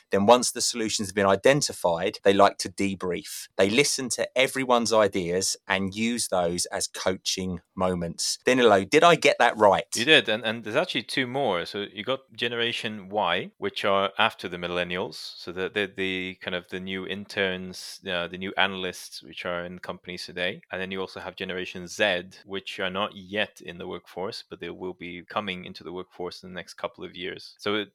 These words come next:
Speaker 2: roughly in the developed world, in U S, uh, and U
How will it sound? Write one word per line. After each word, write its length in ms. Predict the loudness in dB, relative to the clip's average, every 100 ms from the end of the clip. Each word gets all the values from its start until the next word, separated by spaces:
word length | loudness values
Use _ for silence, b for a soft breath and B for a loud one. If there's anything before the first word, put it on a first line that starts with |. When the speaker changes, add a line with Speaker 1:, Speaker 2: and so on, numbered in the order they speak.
| -20
Speaker 2:
roughly 800 | -18 -6 -4 -4 -4 -4 -4 -8 -10
in 160 | -10 -4
the 180 | -4
developed 480 | -4 -4 -2 -2 -4
world, 340 | -2 -2 -2 -8
in 140 | -8
U 220 | -6 -2
S, 360 | -2 -2 -10 -14 -10
uh, 440 | -8 -6 -8 -10 -14
and 140 | -14
U 120 | -14